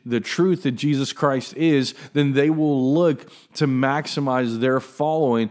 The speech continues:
by doing more and more extreme things, by revealing more and more extreme things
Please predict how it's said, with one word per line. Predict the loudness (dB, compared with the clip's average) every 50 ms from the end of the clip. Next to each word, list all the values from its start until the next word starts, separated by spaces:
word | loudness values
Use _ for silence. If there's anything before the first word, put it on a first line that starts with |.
| -6 -12 -18 -6
by | -2 -2 -2
doing | 0 0 0 0 0 0
more | 0 0 0 0 0 0 0 2
and | 0 0 0
more | 0 0 0 0 -2
extreme | -4 -6 -10 -10 -8 -4 -2 -2 0 -2 -2
things, | -2 -2 -2 -2 -2 -6 -12 -20 -16 _ -2
by | -2
revealing | 0 0 0 0 0 2 2 2 2 2 2 2
more | 2 0 0 2 2 2 2 2
and | 0
more | 0 0 0 0
extreme | -2 -4 -8 -10 -6 -2 -2 0 0 -2 -2
things | -2 0 0 2 2 2 0 -2 -4